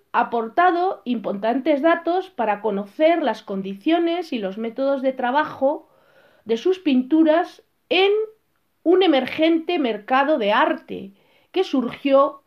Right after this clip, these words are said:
en Amberes en el siglo dieciséis. Como ya hemos mencionado con anterioridad,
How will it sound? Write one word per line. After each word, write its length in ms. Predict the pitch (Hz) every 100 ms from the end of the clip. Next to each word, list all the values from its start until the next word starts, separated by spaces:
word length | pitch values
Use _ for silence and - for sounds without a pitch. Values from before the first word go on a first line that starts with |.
| -
en 180 | 285
Amberes 560 | 226 190 226 226 240 -
en 140 | - 202
el 140 | 180
siglo 640 | 180 240 208 214 196 - -
dieciséis. 840 | 196 180 180 160 - - _ _ _ _ _ _ _ _ _ _ _ _ _ _ _ _ _ _ _
Como 240 | 294 277 277
ya 180 | 339
hemos 280 | 349 359 330
mencionado 680 | 285 247 247 233 294 381 381
con 140 | 254
anterioridad, 840 | 214 202 208 202 196 208 262 320